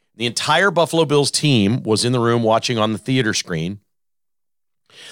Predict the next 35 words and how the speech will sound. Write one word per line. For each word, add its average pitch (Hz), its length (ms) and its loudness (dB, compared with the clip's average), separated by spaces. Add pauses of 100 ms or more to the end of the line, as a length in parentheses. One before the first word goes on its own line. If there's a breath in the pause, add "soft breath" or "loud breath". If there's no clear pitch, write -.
The - 80 -4
entire 139 280 4
coaching 131 360 0
staff, 120 360 2
all 123 200 2
the 117 60 -6
personnel 117 380 0
of 107 60 0
the 101 60 -2
Buffalo 107 360 0
Bills 113 360 0 (360 soft breath)
were 104 140 -2
watching 120 400 0
this, 98 220 0
and 101 160 -4
Mario 139 340 2
Hamlin, 104 380 0
according 170 460 0
to 151 140 2
Bills 170 640 2 (100)
sources, 90 500 -4
not 123 200 0
Mario 127 300 2
Hamlin, 104 400 -2 (480 soft breath)
according 160 360 2
to 127 60 0
Bills 165 380 2
sources, 82 680 -6 (500)
that, 117 300 -2
quote, 139 380 0
"the 113 100 -6
team 156 340 0
needed 160 340 0
this," - 440 -6 (640)
unquote, 107 640 0